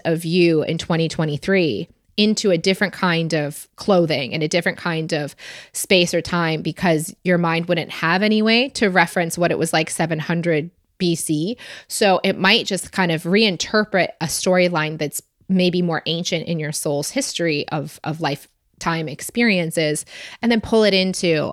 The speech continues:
a twenty twenty-three or something, a more modern context. But it might actually have roots that are past life potentially related, that are unintegrated and unresolved. And so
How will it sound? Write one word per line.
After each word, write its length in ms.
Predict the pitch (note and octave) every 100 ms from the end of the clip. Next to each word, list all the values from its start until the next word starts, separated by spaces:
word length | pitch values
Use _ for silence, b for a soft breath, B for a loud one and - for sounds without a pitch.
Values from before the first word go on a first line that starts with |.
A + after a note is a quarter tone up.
| -
a 60 |
twenty 260 | F#3 F#3 E3
twenty-three 800 | - E3 D#3 - F3 E3 D#3+ D3
or 140 | D3
something, 320 | - D#3+ F3 -
a 60 | F3
more 180 | E3+
modern 340 | D#3+ D3+ C#3+ C#3+
context. 680 | - D#3 D#3 E2 - - - B B
But 120 | - G3
it 100 | -
might 220 | F#3+ F3
actually 240 | E3 E3+
have 260 | D#3 D#3 E3
roots 480 | G3+ A#3+ F#3 - -
that 220 | F3 -
are 400 | E3 D#3+ D3 D#3 _
past 320 | - D4 D#4+ D#3+
life 180 | C3+
potentially 460 | - D3+ C#3+ - D#3
related, 400 | E3 D3+ C#3 C3
that 120 | D#3
are 160 | D#3 -
unintegrated 1000 | F3+ F#3 F#3+ - F#3+ - F3 D#3+ D3 C#3 -
and 180 | D#3+ -
unresolved. 1040 | D#3+ E3 D#3+ D#3 E3 D#3 D#3 A#2+ - - - B B
And 220 | - E3
so 260 | - E3+ D#3